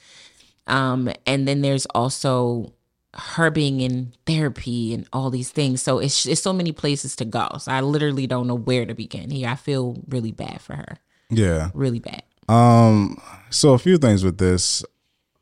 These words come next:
Speaker 2: I know that sometimes there could be a disconnect. And I know that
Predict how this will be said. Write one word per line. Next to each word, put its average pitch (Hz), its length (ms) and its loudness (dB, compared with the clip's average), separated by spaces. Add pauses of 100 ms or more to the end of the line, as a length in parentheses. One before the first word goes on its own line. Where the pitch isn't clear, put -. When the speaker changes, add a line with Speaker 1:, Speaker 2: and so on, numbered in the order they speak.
(240)
Speaker 2:
I 120 220 6
know 117 400 8
that 98 520 4 (1080)
sometimes 147 400 4
there 120 120 6
could 110 120 4
be 107 100 4
a 95 60 4
disconnect. 85 680 -2 (1000)
And 95 640 4
I 104 180 4
know 104 320 6
that 95 680 2